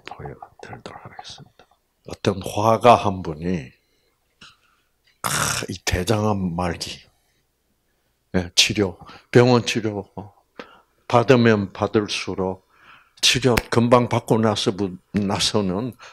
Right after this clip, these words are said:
"어, 어, 좋아졌습니다." 하고, "어, 감사합니다." 근데 또 뭐예요? 육 개월, 일 년 지나면 또 악화돼서 재발돼 있고, 재발돼 있고. 그러다가 이제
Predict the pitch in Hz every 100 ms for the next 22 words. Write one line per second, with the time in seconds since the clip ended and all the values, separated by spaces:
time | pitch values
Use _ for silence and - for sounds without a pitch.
0 | - 135 - 120 120 104 113 104 101 -
1 | 101 92 90 87 - 95 95 67 98 101
2 | - 107 95 104 92 90 104 101 _ -
3 | - _ 156 147 135 151 123 110 107 98
4 | 87 _ _ - 104 - 107 95 90 87
5 | 92 _ _ 113 90 87 85 - 87 82
6 | 90 - - 107 - _ _ - - -
7 | 90 76 - 87 - - - - - -
8 | - _ - _ _ _ _ _ _ -
9 | 101 - - - - - - - _ -
10 | - - 160 151 117 95 85 71